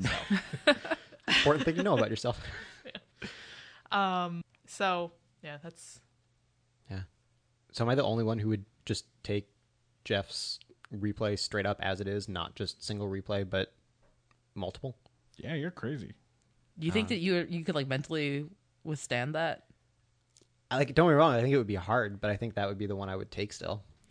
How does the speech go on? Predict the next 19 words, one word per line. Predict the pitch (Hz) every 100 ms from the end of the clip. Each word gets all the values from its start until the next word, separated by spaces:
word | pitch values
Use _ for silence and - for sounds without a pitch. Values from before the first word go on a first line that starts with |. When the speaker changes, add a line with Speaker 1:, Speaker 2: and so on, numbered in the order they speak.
| -
Speaker 1:
The |
Speaker 2:
I | 151
mean, |
Speaker 1:
answer | 151 285
is | 233 185
no, | 190 190 202 175 165
but | 160 165 170
James | 180 180 196 196
wants | 170 165 175 -
to | -
become | 180 175 190 175
the | 165
person | - 170 -
who | 180 156
can | - - 202 185
withstand | 165 151 - 147 143 147
something | 147 151 143
like | 139 -
that. | 143 147